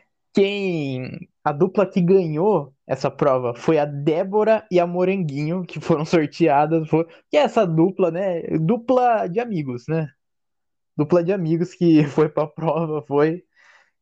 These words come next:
E quem ficou com o poder foi a Débora e a Moranguinho ficou com dez mil no bolso. E quem foi pra baia foi o Alex, o Irã, o Lucas e a Ruivinha foi.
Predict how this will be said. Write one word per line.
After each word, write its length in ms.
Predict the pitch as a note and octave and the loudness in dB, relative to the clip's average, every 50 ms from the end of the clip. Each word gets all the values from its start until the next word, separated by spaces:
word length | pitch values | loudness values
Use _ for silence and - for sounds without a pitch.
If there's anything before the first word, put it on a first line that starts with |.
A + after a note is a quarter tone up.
| _ _ _ _ _ - | _ _ _ _ _ 0
E 400 | E3+ F3+ F#3 F#3+ F#3+ F#3+ F3+ F#3 _ - | 2 2 4 2 2 0 -2 -6 _ -2
quem 200 | G#3+ A3+ A#3+ A3+ | -2 0 0 -2
ficou 260 | A#3 A3+ A3+ G3 F3 | -4 -2 0 -2 -2
com 80 | - E3 | -2 0
o 40 | |
poder 520 | D#3+ F#3 F#3+ F#3 E3 F3 F3 G3+ A3 - - - | 2 2 2 2 2 0 2 2 0 -2 -4 -8
foi 200 | - F#3+ F#3 F3 | 0 2 2 2
a 80 | E3 D#3+ | 2 0
Débora 640 | D3+ D3 D3+ D#3 E3+ F3 F#3 G#3 G#3 A3 A3 - _ _ | 0 -2 0 0 0 0 -2 -2 -4 -4 -4 -6 _ _
e 120 | G3 G3 G3 | -2 -2 -2
a 60 | F#3+ | 0
Moranguinho 460 | F#3+ F#3 F#3+ F#3+ F#3 E3 D#3 E3 F3 | 0 -2 -2 -2 -2 -4 -6 -6 -8
ficou 220 | - - - F#3 F3+ | -8 -2 -2 -2 0
com 260 | - F3+ F3+ F3+ E3+ | 0 -2 0 2 2
dez 460 | D#3+ D3+ F3 G3 G#3+ G3 F#3 - - - | 2 2 0 0 -2 -4 -6 -10 -16 -8
mil 480 | D#3+ D#3+ D3+ D3 D#3 F3 G3 G#3 F#3+ - - | -4 -2 0 2 4 2 2 2 -2 -6 -2
no 140 | E3+ F#3 G#3 | 2 2 2
bolso. 680 | F3+ D#3 D#3 D#3 D#3 D#3+ D#3 - - - - - - _ _ _ _ _ _ _ _ _ _ _ - | 2 2 2 2 2 2 -2 -4 -12 -20 -20 -20 -20 _ _ _ _ _ _ _ _ _ _ _ -4
E 80 | E3 E3+ | -4 -2
quem 200 | D#3+ F3+ F3+ F3+ | 0 0 0 0
foi 200 | - - E3 D3 | 0 0 -2 0
pra 160 | - D#3+ D#3+ | 0 -2 -2
baia 420 | F3 E3 D3+ D3 D3+ D#3+ D#3+ D#3+ D#3 | -2 0 0 0 0 2 0 -2 -4
foi 240 | - - D3 C#3 | -2 0 2 4
o 80 | C#3+ C#3+ | 4 4
Alex, 680 | D3+ D3+ D3 D3+ D#3 E3+ G3 G3 _ - - - _ _ _ | 4 2 2 0 0 0 -2 -4 _ -20 -20 -20 _ _ _
o 140 | - C#3+ D3 | -6 -2 0
Irã, 480 | D3+ D#3 D3+ D3 D3 D#3 F#3+ A3 A3+ A3+ _ _ _ _ _ | 2 2 2 2 2 0 0 -4 -6 -8 _ _ _ _ _
o 120 | - D#3 D3+ | -4 -2 0
Lucas 640 | D3+ D#3 E3 G3 A3 A3+ - - A3+ G#3 G3+ - - | 2 2 2 2 0 -2 -2 -2 -2 -2 -4 -6 -4
e 80 | - F3+ | -2 0
a 80 | F3 | 0
Ruivinha 460 | E3+ E3+ G3+ F#3+ D#3 D3 D3+ C#3+ C3 A#2+ | 0 -2 -4 -6 -6 -8 -8 -8 -8 -10
foi. 320 | - - A#2+ - - - | -8 -10 -10 -10 -10 -10